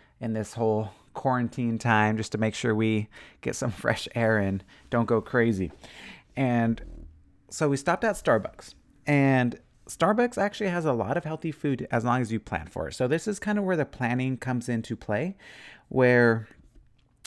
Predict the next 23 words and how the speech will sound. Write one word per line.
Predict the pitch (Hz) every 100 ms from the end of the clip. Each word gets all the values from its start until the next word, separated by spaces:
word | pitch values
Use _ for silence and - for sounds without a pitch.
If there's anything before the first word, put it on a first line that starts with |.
| -
so | - 131
yesterday, | 127 160 - 151 110 98 117 - _ _ - _ _
um, | 123 120 104 90 - - _ -
I | 117
woke | 127 131
up, | 113 107 - -
I'll | 113
just | 117
kinda | - 123
walk | 98 101
through | - 101
everything | 98 98 95
I | 95
ate. | 92 87 - - - -
I | 104
had | 104 107 110 110
my | 110 107
bagel, | 104 107 95 92 110 120 - 135 - -
<laughs> | - - - -
uh, | 107 98
with | 101 -
cream | - 139 120
cheese, | - 117 113 110 107